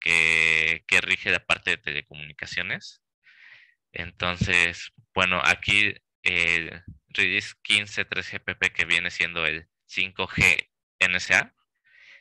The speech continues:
N S A nos referimos a, a no standalone, o sea que no puede estar solo. Entonces hace uso de lo que viene siendo de la parte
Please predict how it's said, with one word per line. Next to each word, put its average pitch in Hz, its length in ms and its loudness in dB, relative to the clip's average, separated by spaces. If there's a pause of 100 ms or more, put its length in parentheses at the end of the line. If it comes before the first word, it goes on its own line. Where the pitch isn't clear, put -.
(120)
N 90 180 -6
S 92 160 -2
A 90 80 4
nos 92 180 -6
referimos 87 580 -4
a, 67 520 -4 (440)
a 87 200 -2
no 98 300 -4
standalone, 90 680 -4 (540)
o 80 120 -14
sea 82 140 -4
que 85 140 -4
no 87 180 -8 (160)
puede 92 200 0
estar 85 260 -6
solo. 92 400 -4 (1080)
Entonces 95 760 -6
hace 104 280 4
uso 101 340 -2
de 87 240 2
lo 82 120 -2
que 85 120 -2
viene 87 240 -6
siendo 87 340 -6
de 85 80 2
la 80 200 0
parte 87 800 0